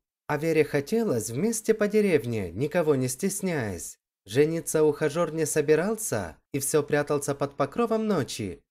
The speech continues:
пока Вера окончательно в нём не разочаровалась. Не нужны ей были ночные визиты.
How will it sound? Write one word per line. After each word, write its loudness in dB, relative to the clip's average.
пока 2
Вера 2
окончательно -2
в -6
нём 0
не 0
разочаровалась. -2
Не 0
нужны 2
ей 4
были 0
ночные -2
визиты. -4